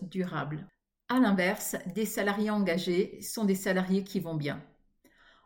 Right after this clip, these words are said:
Encore vous faut-il identifier les leviers qui vous permettront de créer ou recréer ces dynamiques positives.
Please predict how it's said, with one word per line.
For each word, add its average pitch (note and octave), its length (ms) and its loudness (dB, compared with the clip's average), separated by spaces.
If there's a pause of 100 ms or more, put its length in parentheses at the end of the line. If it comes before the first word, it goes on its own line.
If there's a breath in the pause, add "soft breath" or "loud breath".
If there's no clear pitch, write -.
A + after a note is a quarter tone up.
(160 soft breath)
Encore B3 420 2
vous A3 120 -6
faut-il A#3+ 380 -4
identifier G#3+ 920 0
les G#3+ 160 0
leviers G3 800 4
qui - 160 -4
vous G3+ 100 -4
permettront G#3 540 0
de G3 80 4
créer G3+ 580 2
ou A3+ 140 0
recréer G3 480 2
ces F#3+ 160 -4
dynamiques E3+ 480 -6
positives. D3+ 640 -6